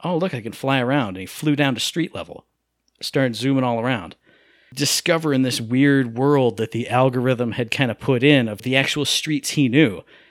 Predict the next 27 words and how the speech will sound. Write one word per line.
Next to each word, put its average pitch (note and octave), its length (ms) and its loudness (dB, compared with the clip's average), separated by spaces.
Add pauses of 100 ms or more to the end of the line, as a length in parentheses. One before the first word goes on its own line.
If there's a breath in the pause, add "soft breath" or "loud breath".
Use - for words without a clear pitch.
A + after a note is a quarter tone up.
(260 soft breath)
And D3 100 -2
I C#3 60 4
went, B2+ 240 0 (720)
"That's C#3+ 260 -4
insane. A2 600 -4 (160)
I C#3 100 2
need C3 180 4
to A2 60 -12
do A#2 200 0
this." - 300 -8 (280 loud breath)
Booted C#3+ 380 2
it C#3+ 120 4
up, D3 280 4 (720)
did C#3 160 4
that C#3 140 4
exact C3+ 320 2
same C3+ 200 0
thing, C#3 220 2
took - 260 -2
off C3+ 180 2
from C#3 160 0
the C3 80 0
Lansing C3 400 0
airport, C3 440 0 (200)
drone C#3+ 240 2
camera C#3 340 2
out, C#3 260 4